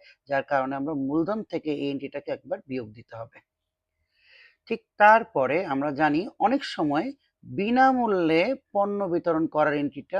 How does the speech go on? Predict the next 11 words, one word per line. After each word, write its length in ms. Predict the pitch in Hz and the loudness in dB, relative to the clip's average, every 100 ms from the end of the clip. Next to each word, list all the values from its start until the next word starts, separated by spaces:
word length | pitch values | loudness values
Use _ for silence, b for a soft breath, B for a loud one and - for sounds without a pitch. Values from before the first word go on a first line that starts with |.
| 208 | -4
আমরা 140 | 147 185 | -4 -4
দেখতে 400 | 135 139 - 143 | -6 -8 -6 -10
পাই 220 | - 151 - _ _ _ | -2 -2 -2 _ _ _
সমন্বয়ে। 480 | - 160 151 123 - _ B B B | -4 -2 -2 -4 -10 _ B B B
তার 140 | 143 | -2
মানে 140 | 143 165 | 0 -2
বিনামূল্যে 600 | 143 160 165 165 160 160 160 | 0 0 2 2 2 0 -2
পণ্য 240 | 156 156 160 | -2 -2 -2
বিতরণ, 500 | 139 143 143 143 170 - - | -2 -6 -4 -4 -4 -6 -6
এই 200 | 170 185 | -2 0
রকম 280 | 170 170 | 0 -2